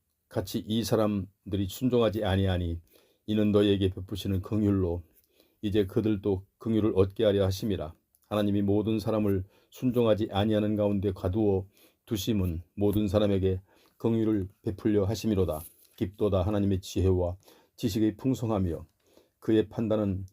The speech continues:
헤아리지 못할 것이며, 그의 길은 찾지 못할 것이로다. 누가 주의 마음을 알았느냐? 누가 그의 모사가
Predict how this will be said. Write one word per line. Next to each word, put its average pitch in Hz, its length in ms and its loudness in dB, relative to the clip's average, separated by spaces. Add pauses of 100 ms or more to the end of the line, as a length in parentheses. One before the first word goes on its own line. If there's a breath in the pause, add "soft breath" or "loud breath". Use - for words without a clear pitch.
(200)
헤아리지 113 280 2
못할 101 340 -4
것이며, 92 500 -4 (240)
그의 104 340 2
길은 98 280 -2
찾지 - 260 -8
못할 101 340 0
것이로다. 90 520 -2 (540 soft breath)
누가 110 240 2
주의 117 260 0
마음을 113 400 2
알았느냐? 107 600 0 (200)
누가 104 300 0
그의 110 200 0
모사가 101 580 2